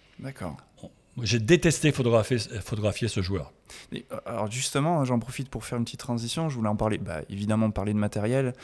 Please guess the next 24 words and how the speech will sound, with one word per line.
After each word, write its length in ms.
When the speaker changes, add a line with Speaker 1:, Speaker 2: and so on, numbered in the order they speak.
Speaker 1:
euh, 140
avec 180
quoi 140
tu, 320
euh, 200
tu 140
travailles 380
actuellement. 500
Et 160
ju-, 120
justement, 360
là, 120
j'allais 260
juste 340
rebondir 480
en 60
disant, 420
euh, 320
aujourd'hui, 680
ils 100
sont 140
silencieux, 380
les 100
appareils, 300